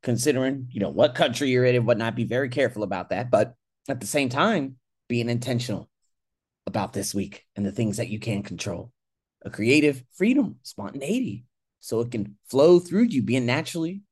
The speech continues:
and being that joyful person. You're boundless. And the issue is sometimes you're boundless, but you're, you know, you, you're, you're just confined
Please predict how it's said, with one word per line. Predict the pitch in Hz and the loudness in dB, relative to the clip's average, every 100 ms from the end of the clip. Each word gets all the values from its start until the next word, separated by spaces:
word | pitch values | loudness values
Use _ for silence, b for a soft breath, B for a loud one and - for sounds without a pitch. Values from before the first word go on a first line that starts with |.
| _ - | _ -8
and | 95 87 | -6 0
being | 131 139 | 0 2
that | 147 | 0
joyful | 120 131 160 175 | 2 4 4 2
person. | 160 180 185 123 | 0 0 0 -2
You're | 110 202 | 0 2
boundless. | 147 220 233 - - - _ _ _ _ _ _ _ - | 4 4 4 2 -4 -8 _ _ _ _ _ _ _ -8
And | 127 | -2
the | 135 131 | 0 2
issue | 240 - 139 | 0 0 0
is | 107 90 - | 0 -2 -2
sometimes | 196 214 202 147 113 104 - - | 0 0 0 -2 -2 -6 -10 -6
you're | 120 160 | -2 2
boundless, | 151 185 202 226 226 | 4 4 2 0 2
but | 143 | 0
you're, | 131 180 170 - _ _ _ _ _ | 2 0 0 -6 _ _ _ _ _
you | - 208 | -2 0
know, | 139 | 0
you, | 117 156 | 0 -2
you're, | 117 147 | -2 -2
you're | 135 147 | -2 -2
just | 156 160 | -4 -6
confined | - 151 123 123 _ 185 185 202 151 98 95 95 | -2 -2 -4 -10 _ -2 0 -2 -2 -6 -10 -12